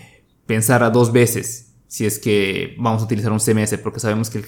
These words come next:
el, el cliente, el negocio del cliente es cambiante, entonces no solo,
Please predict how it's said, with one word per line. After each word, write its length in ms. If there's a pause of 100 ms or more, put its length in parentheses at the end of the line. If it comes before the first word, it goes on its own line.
(160)
el, 360
el 120
cliente, 520
el 280
negocio 300
del 100
cliente 300
es 80
cambiante, 460
entonces 520 (360)
no 160
solo, 260